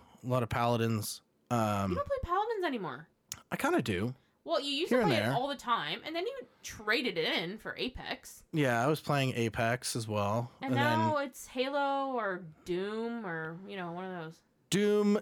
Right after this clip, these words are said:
Speaker 1: yeah, I'm kinda going through Doom Eternal, the, uh, the part two of that D L C that they have. I haven't finished it, not yet. I finished part one. I need to finish part two.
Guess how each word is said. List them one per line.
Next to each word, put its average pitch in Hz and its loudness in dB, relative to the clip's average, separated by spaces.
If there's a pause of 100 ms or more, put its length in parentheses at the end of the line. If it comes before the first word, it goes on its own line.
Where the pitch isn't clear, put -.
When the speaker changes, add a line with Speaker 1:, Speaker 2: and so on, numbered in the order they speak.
(120)
Speaker 1:
yeah, 131 4
I'm 135 0
kinda 151 0
going 151 2
through 135 2
Doom 131 2
Eternal, 123 2
the, 110 2
uh, 98 2
the 104 -2 (100)
part 127 -2 (120)
two 101 0
of 104 -4
that 104 0
D 110 0
L 101 2
C 110 0
that 95 -2
they 92 -2
have. 85 -2 (340)
I - 2
haven't 214 0
finished 170 0
it, 220 2 (680)
not 135 0
yet. 131 2
I 247 0
finished 185 0
part 139 0
one. 123 4
I 107 2
need 127 4
to 123 0
finish 127 -2
part 110 -2
two. 104 0